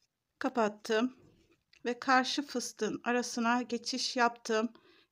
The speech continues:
İkisini beraber, ikisine birden battım arkadaşlar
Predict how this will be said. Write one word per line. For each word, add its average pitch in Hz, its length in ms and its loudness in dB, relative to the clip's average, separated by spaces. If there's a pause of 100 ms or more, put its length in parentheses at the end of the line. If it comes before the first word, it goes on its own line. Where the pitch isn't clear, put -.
İkisini 233 520 -2
beraber, 247 720 6 (440)
ikisine - 480 0
birden 247 400 2
battım 208 280 -4
arkadaşlar 208 760 0